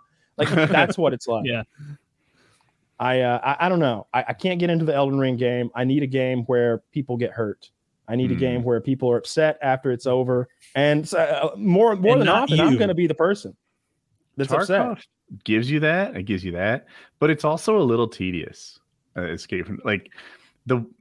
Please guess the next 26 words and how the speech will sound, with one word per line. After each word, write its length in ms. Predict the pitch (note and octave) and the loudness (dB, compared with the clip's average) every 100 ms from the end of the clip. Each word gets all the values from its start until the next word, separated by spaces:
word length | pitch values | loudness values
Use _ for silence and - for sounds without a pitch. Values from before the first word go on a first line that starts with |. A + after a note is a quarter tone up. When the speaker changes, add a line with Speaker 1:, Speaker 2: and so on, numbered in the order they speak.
| - - _ _ _ | -20 -20 _ _ _
Speaker 2:
the 100 | - | -10
key 240 | - D#3 F3+ | -4 0 0
to 100 | G3 | 0
success, 640 | F#3+ - - C#2+ - - | -6 -10 -8 -8 -10 -14
if 140 | - | -6
you 80 | A#2+ | -2
watch 260 | C3 C3+ - | 0 0 -2
the 80 | A2 | -4
best 360 | F#2+ F#2+ - | -2 -2 -4
players 340 | - G2 G2 F#2+ | -4 0 0 -4
play, 480 | - F#2+ F#2+ G2+ G2+ _ - | -4 -2 0 -2 -6 _ -16
is 160 | A2+ | -8
they're 140 | C#3+ C#3+ | -4 -4
cautious. 720 | C#3+ B2+ C3+ B2 - - - | -4 -4 -4 -4 -10 -14 -14
They 120 | - A2+ | -12 -8
check 400 | - C#3 B2+ - _ | -4 -4 -4 -12 _
every 460 | C#3 C#3+ A#2+ B2 A2+ | -2 -2 -2 -2 -2
corner, 680 | - A2+ G2 F2+ D2+ - - - | -4 -4 -4 -4 -8 -12 -10 -2
and 160 | A#2+ | 0
they 140 | A#2+ A2+ | 2 0
have 320 | A#2 C#3 C#3 | 0 0 2
this 300 | B2+ A2 - - - - - - - | 0 -2 -8 -18 -20 -20 -20 -12 -2
map 320 | G#2 A2+ - | 2 4 2
knowledge. 540 | F#2+ E2 D#2 D2 D2 | -4 -4 -4 -6 -6
Like, 240 | F2+ D#2+ G2 | -6 -6 0
"All 140 | C3+ | 0